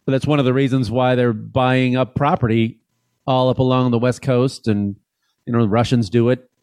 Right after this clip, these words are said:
more, more on the East Coast and in Florida and things like that. But if you, you can buy it in property, you can invest in a business to a certain amount. There's certain funds you can invest in. And, and, uh, a lot of people wanna go to Italy, but it's just, I think it's a little more expensive and a little more,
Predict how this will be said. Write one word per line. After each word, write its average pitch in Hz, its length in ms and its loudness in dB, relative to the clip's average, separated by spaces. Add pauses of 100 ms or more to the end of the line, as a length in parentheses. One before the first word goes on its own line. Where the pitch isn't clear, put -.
more, 120 340 0
more 156 240 0
on 127 80 2
the 123 60 2
East 127 180 0
Coast 120 280 0
and 107 100 0
in 101 120 -2
Florida 120 420 0
and 117 160 0
things 120 180 -2
like 113 180 0
that. 120 240 2
But 107 80 0
if 107 160 0
you, 113 240 2 (460)
you 131 100 2
can 123 140 0
buy 135 160 2
it 123 40 -2
in 120 80 0
property, 143 540 0
you 131 120 0
can 120 340 -2
invest 127 420 0
in 113 80 2
a 107 40 2
business 127 500 -2
to 127 100 0
a 123 60 0
certain 123 280 -2
amount. 117 380 0 (480)
There's 110 180 0
certain 117 260 -4
funds 120 360 0
you 117 80 0
can 117 140 -2
invest 113 400 -2
in. 117 180 2
And, 101 180 -4 (800)
and, 113 320 0
uh, 113 40 2
a 113 80 2
lot 190 180 0
of - 60 -4
people 117 180 0
wanna 120 160 2
go 113 80 4
to 110 80 0
Italy, 147 260 2
but 113 200 0
it's 110 180 0
just, - 400 -4 (240)
I 127 120 0
think 127 200 0
it's 123 140 -2
a 127 40 2
little 127 260 0
more 123 280 2
expensive 123 600 -2
and 110 120 0
a 113 60 -2
little 127 180 0
more, 117 640 0